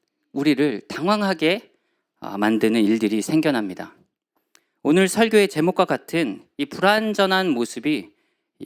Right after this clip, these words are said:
우리 안에 여전히 있다는 것을, 아, 순간순간 발견하게 된다는 것입니다.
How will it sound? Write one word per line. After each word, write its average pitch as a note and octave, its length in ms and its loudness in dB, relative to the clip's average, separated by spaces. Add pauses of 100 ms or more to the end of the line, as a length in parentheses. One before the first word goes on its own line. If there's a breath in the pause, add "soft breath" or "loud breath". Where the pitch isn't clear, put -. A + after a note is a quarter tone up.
우리 C#3+ 220 2
안에 A#2+ 400 0
여전히 D#3 440 4
있다는 D3+ 420 0
것을, G#2+ 480 -6 (640)
아, - 140 -14
순간순간 E3 1080 0 (100)
발견하게 A2 680 0
된다는 B2+ 500 0
것입니다. A2 560 -6